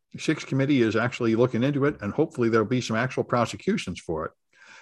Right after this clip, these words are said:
And that might happen because the big surprise yesterday, they actually charged the Oath Keepers with seditious conspiracy. And that means they are, you know, I thought, um, Merrick Garland was just doing absolutely nothing,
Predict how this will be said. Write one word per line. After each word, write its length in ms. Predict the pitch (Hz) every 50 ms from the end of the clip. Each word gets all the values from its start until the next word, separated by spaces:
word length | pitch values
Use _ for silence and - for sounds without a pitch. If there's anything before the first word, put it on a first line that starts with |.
| - _
And 220 | - 131 120 117 101
that 240 | 123 143 175 - -
might 240 | 180 190 196 185 -
happen 580 | 165 185 220 240 240 - - 87 110 127 - _ _ _
because 300 | - 120 - - 131 110
the 80 | 120 117
big 200 | 110 139 151 139
surprise 440 | 147 139 - 139 135 147 143 123 127
yesterday, 440 | 143 170 165 - 131 101 117 113 117
they 140 | 104 104
actually 460 | 113 127 147 151 - - 135 127 127 127
charged 460 | - - - 139 151 170 156 131 -
the 120 | 113 113
Oath 180 | 139 185 185 -
Keepers 380 | - 117 104 - 127 117 117
with 140 | - 127 123
seditious 440 | - - 113 107 139 135 - 151 135
conspiracy. 680 | - - 127 - - 160 180 202 147 - - - - - _ _ _ _ _ _ _ _ _ _ _ _ _ _ _ _ _ _ _ _ _ _
And 280 | - 110 110 107 104 95
that 240 | 110 113 131 - - _ _ _
means 340 | 120 123 139 147 143 131 -
they 180 | - 127 127 120
are, 400 | 113 127 - 208 135 104 110 - 117
you 100 | 107 101
know, 220 | 110 127 - - _ _ -
I 160 | 98 113 -
thought, 480 | - - - 135 139 135 135 - - -
um, 380 | 131 117 110 110 107 113 120 117 _
Merrick 240 | 120 131 151 147 -
Garland 320 | 139 127 139 143 143 127
was 160 | 117 110 -
just 180 | - 131 - -
doing 260 | - 120 120 120 107
absolutely 460 | 107 120 123 - - 131 92 104 101
nothing, 440 | 110 143 165 - - 92 113 131